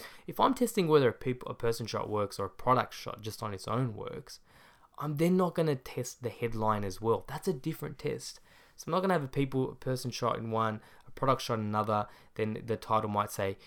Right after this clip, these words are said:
you know, "Click now, you know, for a free consultation," and the other headline might be, um, you know,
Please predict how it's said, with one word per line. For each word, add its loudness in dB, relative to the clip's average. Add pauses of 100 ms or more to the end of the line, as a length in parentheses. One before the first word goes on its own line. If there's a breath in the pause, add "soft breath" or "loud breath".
(140 loud breath)
you -8
know, -4
"Click -6
now, 0 (120)
you -10
know, -8
for -4
a -6
free -2
consultation," -2
and -10
the -4
other -4
headline -4
might 0
be, -4 (960)
um, -4
you -8
know, -6